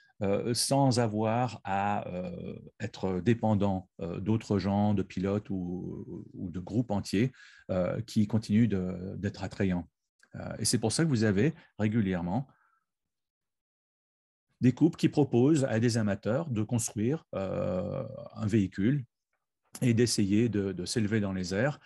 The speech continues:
Euh, évidemment, la, la question, c'est est-ce qu'il s'agit simplement de s'élever dans les airs, euh, par exemple faire dix mètres, cinquante, cent mètres en vol euh, en vol droit, en, en ligne droite, comme par exemple, euh, bah, ce qu'avait fait Farman ou ce qu'avait fait Santos Dumont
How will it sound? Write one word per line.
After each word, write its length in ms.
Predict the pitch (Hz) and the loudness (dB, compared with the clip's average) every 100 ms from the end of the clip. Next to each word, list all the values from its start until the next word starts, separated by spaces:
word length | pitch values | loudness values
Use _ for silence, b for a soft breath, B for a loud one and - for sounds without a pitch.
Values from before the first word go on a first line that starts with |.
| B B B - | B B B -6
Euh, 680 | 98 98 98 98 98 98 98 | -2 -2 -2 -4 -4 -6 -4
évidemment, 460 | 110 110 104 110 123 | 0 2 2 4 2
la, 100 | 104 | 2
la 240 | 117 95 104 | -2 -2 -2
question, 420 | 110 - 123 123 | -2 0 2 2
c'est 160 | - | 0
est-ce 220 | 101 104 - | -4 -4 0
qu'il 180 | 107 | 0
s'agit 220 | 95 95 95 | 0 -2 -2
simplement 340 | 110 101 98 | -4 -4 -4
de 60 | 95 | 0
s'élever 320 | 120 104 110 | 2 4 4
dans 100 | 98 | 2
les 200 | 95 98 | 0 2
airs, 380 | 123 160 139 98 | 2 2 0 0
euh, 160 | 87 92 | -4 -4
par 80 | |
exemple 240 | 90 95 92 | -4 -4 -4
faire 240 | - 90 | -2 -2
dix 160 | 90 101 | 2 2
mètres, 240 | 98 110 | 4 2
cinquante, 420 | - 92 - 110 | 0 -2 0 0
cent 220 | 104 113 110 | 0 2 4
mètres 360 | 104 101 - B B - | 2 0 -6 B B -4
en 140 | 107 | -2
vol 260 | 98 104 90 80 _ _ _ _ - | 0 0 -2 -8 _ _ _ _ -8
euh, 540 | - 90 90 90 92 95 - - | -6 -4 -2 -2 -4 -6 -10 -8
en 120 | 98 | -6
vol 300 | 87 90 87 - | -2 -2 -2 -4
droit, 280 | - 104 | -4 -2
en, 280 | 104 90 92 | -2 -2 -2
en 140 | 92 87 | -2 0
ligne 240 | 95 92 | 2 2
droite, 460 | 82 92 135 - - _ _ _ | 0 0 -2 -4 -20 _ _ _
comme 220 | - 95 | -2 -2
par 160 | 90 98 | -2 -4
exemple, 420 | 95 95 98 - | -2 0 0 0
euh, 120 | 87 | -2
bah, 140 | 82 80 | -2 -4
ce 80 | |
qu'avait 200 | - 80 | -4 -2
fait 160 | 90 95 | -2 -2
Farman 440 | - 95 95 101 | -2 -2 0 0
ou 60 | 92 | -2
ce 80 | - | -4
qu'avait 180 | 92 92 | -6 -6
fait 140 | - | -4
Santos 300 | - 110 107 | -4 -2 -2
Dumont 380 | 90 107 139 | 0 2 2